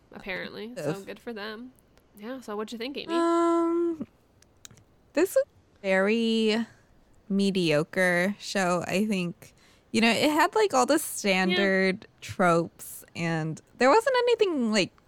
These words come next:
Speaker 2: terrible about it. It, it was just, like, fine. I was just like, "Okay." But there wasn't anything, like,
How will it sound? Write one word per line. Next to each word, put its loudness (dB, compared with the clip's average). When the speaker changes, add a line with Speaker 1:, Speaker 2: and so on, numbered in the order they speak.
Speaker 2:
terrible 4
about 4
it. 2
It, 0
it 0
was 2
just, 0
like, 0
fine. -4
I -6
was -6
just -6
like, 0
"Okay." -4
But 2
there 6
wasn't 4
anything, 0
like, 0